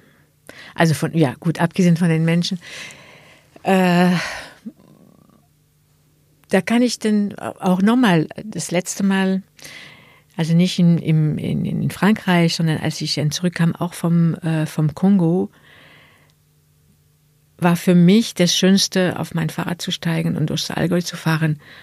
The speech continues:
ohne Sicherheitsposten, ohne Gewehr, ohne Angst zu haben, dass, äh, man nicht weiterkommt. Ähm,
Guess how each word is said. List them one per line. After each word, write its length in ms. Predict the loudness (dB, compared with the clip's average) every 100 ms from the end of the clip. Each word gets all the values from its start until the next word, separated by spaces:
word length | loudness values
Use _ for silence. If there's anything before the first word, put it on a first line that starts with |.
| -20
ohne 320 | -2 2 4 2
Sicherheitsposten, 1200 | -2 -4 0 0 -2 -2 -4 -4 -4 -2 -2 -2
ohne 540 | -2 0 0 0 -2 -2
Gewehr, 600 | -2 2 2 2 0 -4
ohne 680 | -2 -2 0 0 -2 -2 -6 _ _ -4
Angst 280 | -2 -2 -2
zu 120 | -2
haben, 340 | 0 0 0
dass, 380 | -2 -2 -6 -8
äh, 320 | -6 -6 -6 -8 -16 -18 -4
man 100 | 2
nicht 180 | 2 4
weiterkommt. 840 | 2 4 0 0 2 4 4 0 -10 -20 -20 -20 _ _ -2
Ähm, 540 | 0 2 2 2 0